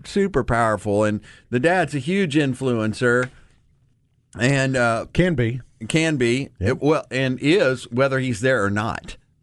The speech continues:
Speaker 2: Absolutely. Yep.
Speaker 1: So, but I, I saw some of these stories, and I thought, "I, I'm gonna just read one and then make a comment, and you guys can think about it." I just,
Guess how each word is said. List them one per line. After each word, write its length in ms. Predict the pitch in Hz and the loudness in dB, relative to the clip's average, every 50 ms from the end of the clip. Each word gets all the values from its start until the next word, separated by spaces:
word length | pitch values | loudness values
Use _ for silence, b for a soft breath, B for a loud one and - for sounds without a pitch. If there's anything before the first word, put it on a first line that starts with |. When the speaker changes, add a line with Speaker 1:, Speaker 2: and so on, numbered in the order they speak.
| _ _ _ - _ _ | _ _ _ -20 _ _
Speaker 2:
Absolutely. 800 | - 80 87 - - - 101 98 101 101 95 73 85 85 92 90 - | -2 -2 0 -2 -2 -2 0 2 2 2 0 -2 -6 -8 -8 -8 -2
Yep. 20 | |
Speaker 1:
So, 300 | 98 117 107 107 104 - b b b b b b b b b _ - | 0 2 2 2 0 -4 b b b b b b b b b _ -2
but 280 | 127 143 170 190 185 | 2 4 4 4 4
I, 280 | 175 175 180 151 120 143 | 4 2 2 0 -2 -4
I 40 | 156 | -4
saw 260 | 151 - 220 233 226 | 0 0 0 0 0
some 180 | 214 - 240 208 | 0 -2 -2 2
of 80 | 196 | 2
these 140 | 185 170 170 | 2 0 0
stories, 380 | - 202 202 208 196 185 160 151 | -2 -2 0 2 2 2 0 0
and 120 | 160 160 | -2 -2
I 60 | 156 | -2
thought, 240 | 147 185 170 165 151 | 0 2 0 2 0
"I, 160 | 147 131 87 - | -2 -4 -4 -2
I'm 120 | 135 147 | -2 0
gonna 140 | 170 185 185 165 | 2 2 0 2
just 200 | 175 202 156 - | 0 -2 -2 2
read 300 | 156 160 170 180 180 170 | 2 2 2 2 0 0
one 260 | 185 190 202 214 190 | 0 0 0 0 -2
and 160 | 170 156 147 | -2 -2 0
then 200 | 147 147 143 143 | -2 -2 0 0
make 180 | 143 143 139 143 | 0 0 -2 -4
a 60 | 143 | -6
comment, 500 | - - 135 139 143 156 160 170 160 139 | -2 0 0 0 2 0 0 0 0 0
and 200 | 139 135 131 131 | -2 0 0 0
you 100 | 135 143 | 0 0
guys 380 | 131 139 131 131 131 135 123 - | 2 2 2 2 2 0 -2 -4
can 400 | - 139 127 120 120 117 95 - - 147 - _ | -4 -2 -2 0 -2 -4 -6 -10 -16 -20 -20 _
think 240 | - 151 151 143 - | -2 -2 -2 0 0
about 280 | 160 139 139 131 143 151 | 0 0 2 2 2 2
it." 140 | 170 151 - | 0 0 -2
I 220 | - 120 117 120 120 104 - _ 104 107 | -4 -4 -4 -4 -6 -8 -14 _ -16 -8
just, 300 | 107 131 131 - - - | -2 -2 -2 -2 -4 -16